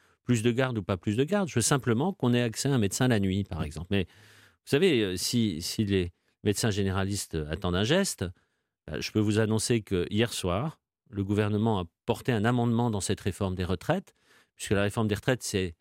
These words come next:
un texte de sécurité sociale. Donc, nous avons porté un amendement qui augmente de cent cinquante millions le budget alloué cette année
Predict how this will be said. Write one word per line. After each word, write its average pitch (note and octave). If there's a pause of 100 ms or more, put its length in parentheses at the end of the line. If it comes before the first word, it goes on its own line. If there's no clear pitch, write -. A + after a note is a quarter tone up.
(520)
un F2+
texte G#2+
de G#2+
sécurité G2+
sociale. G2 (480)
Donc, G2+
nous D3
avons C3
porté A#2
un A2
amendement G2 (280)
qui B2+
augmente A#2
de F#2+
cent -
cinquante B2+
millions F#2 (260)
le A2+
budget G#2
alloué G2
cette -
année C#3+